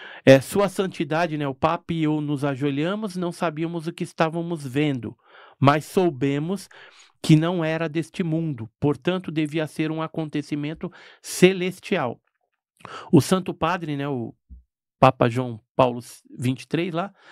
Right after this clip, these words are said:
é, levantou-se e caminhou, João vinte e três, caminhou para o ser, os dois ficaram juntos de quinze a vinte minutos, pareciam falar intensamente, eles não me chamaram, de modo que permaneci onde estava e não pude ouvir nada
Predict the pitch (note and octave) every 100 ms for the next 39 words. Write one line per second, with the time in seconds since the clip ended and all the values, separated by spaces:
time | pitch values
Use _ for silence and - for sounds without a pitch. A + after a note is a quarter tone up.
0 | - - - - - C#3 C#3 E3+ D#3 F3
1 | C#3 - E3+ G3+ G3+ A3 - E3 - E3+
2 | E3+ D#3 D#3 E3+ F#3 F3+ - _ _ -
3 | B2+ D#3 D3+ C#3+ - C3 A#2+ - - -
4 | - D3+ D#3 D#3 E3+ F3 D#3+ D#3 - E3+
5 | F3+ G#3+ E3 D3+ C#3+ G3 F#3+ F3+ F3+ E3+
6 | E3 C#3+ D#3+ D#3+ C#3 C#3+ - G3 G#3 F#3+
7 | E3 E3 - E3 D3+ F3 - - - -
8 | - - - D#3 E3 - G3 F#3 F3 E3
9 | D#3+ D3+ D#3+ D3+ E3 D#3 E3+ G#3 - -
10 | _ - - - - - - D3+ F3+ D3
11 | C#3+ D#3+ G#3 A3+ A3 - A3 F#3 D#3+ D3
12 | A#2+ G#2+ A#2+ D3 C#3+ D#3 D#3 - - D3
13 | D3+ D3 C#3 - D3+ C#3+ C#3 - - D#3
14 | F3 F3+ E3+ D#3+ E3 D3+ D#3+ D3 E3 D#3
15 | D3+ F#3+ G3+